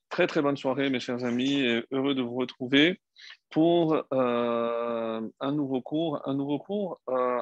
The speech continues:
un peu particulier, comme vous allez certainement, euh, vous en apercevoir, pas par l'originalité, j'essaie toujours de chercher de, de nouvelles sources, et surtout par rapport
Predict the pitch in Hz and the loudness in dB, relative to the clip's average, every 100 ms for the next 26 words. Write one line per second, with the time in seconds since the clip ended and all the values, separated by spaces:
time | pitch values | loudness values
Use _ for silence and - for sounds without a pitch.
0 | - 127 143 135 - - 131 147 139 123 | -2 0 0 -2 -8 -4 2 2 2 -4
1 | 113 120 123 123 120 123 123 135 131 104 | -2 0 0 -2 -2 0 0 2 2 2
2 | 104 98 95 92 92 90 117 113 107 113 | 0 -2 -4 -4 -6 -8 -2 2 4 2
3 | - 110 147 160 - - - - - 147 | 2 4 6 6 2 -12 -16 -4 4 6
4 | 143 131 123 127 127 123 127 123 123 170 | 8 6 6 0 -2 -2 0 -2 0 2
5 | 180 139 113 110 123 120 131 123 107 101 | 2 2 -4 -6 -6 -2 0 2 2 2
6 | - - - 123 117 110 98 95 92 92 | 2 0 2 2 2 2 2 2 0 -2
7 | 107 110 127 123 - 165 - 175 180 - | -4 0 2 2 0 -4 0 -2 -2 -14
8 | - - _ - 135 139 139 - - 139 | -20 -20 _ 4 8 8 6 2 -2 0
9 | 220 190 147 139 160 165 156 - | 0 0 2 2 2 0 -2 -6